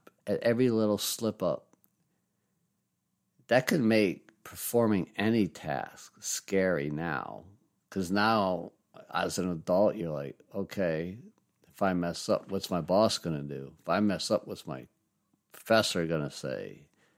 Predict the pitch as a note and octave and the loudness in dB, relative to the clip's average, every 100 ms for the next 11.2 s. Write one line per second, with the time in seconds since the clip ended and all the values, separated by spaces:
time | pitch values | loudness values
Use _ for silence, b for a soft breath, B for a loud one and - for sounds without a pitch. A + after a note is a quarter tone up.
0 | _ F#2 E2+ - G2 F2 E2 D2+ - A#2+ | _ -4 -4 0 -2 0 -2 -4 2 4
1 | - - F#2 E2+ - G2 A2+ A#2+ - E2+ | 4 -2 -2 -4 0 4 4 4 -2 -4
2 | C#2+ - - G1+ - - _ _ _ _ | -4 -6 -12 -12 -14 -20 _ _ _ _
3 | _ _ _ _ _ _ _ _ _ _ | _ _ _ _ _ _ _ _ _ _
4 | _ _ _ _ _ _ _ _ _ _ | _ _ _ _ _ _ _ _ _ _
5 | _ _ _ _ _ _ _ _ b b | _ _ _ _ _ _ _ _ b b
6 | - B2 C3 - C#3 B2 A#2 B2 G#2 G2+ | 0 8 8 8 6 8 8 8 6 4
7 | A2 G#2 G2+ - E2+ F2 - F2+ E2+ - | 4 6 6 4 -2 -4 -8 -2 -2 -2
8 | _ _ - G2 G2+ A#2 - - G2+ G#2+ | _ _ -6 2 6 6 4 4 4 4
9 | F2+ A2 G#2+ - - - B2 B2 D#2 - | 2 4 4 2 -14 -6 2 2 2 -2
10 | G#2 G2+ - - G2 F#2 - B1+ G1+ - | -4 -4 -4 0 0 0 -2 -8 -10 -12
11 | - | -20